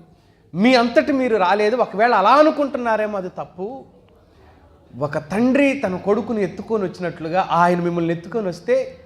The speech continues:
ఈ రోజు వరకు, ఈ క్షణం వరకు, ఈ స్థలం వరకు మీరు రాగలిగారు.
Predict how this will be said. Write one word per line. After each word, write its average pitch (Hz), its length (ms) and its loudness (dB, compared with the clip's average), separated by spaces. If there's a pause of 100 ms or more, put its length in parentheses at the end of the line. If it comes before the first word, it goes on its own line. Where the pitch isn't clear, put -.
(160)
ఈ 240 100 2
రోజు 226 280 4
వరకు, 220 460 -4
ఈ 214 100 -4
క్షణం 190 340 -6
వరకు, 190 280 -4
ఈ 240 220 0
స్థలం 208 360 0
వరకు 190 320 -2 (340)
మీరు 151 220 -4
రాగలిగారు. 143 720 -4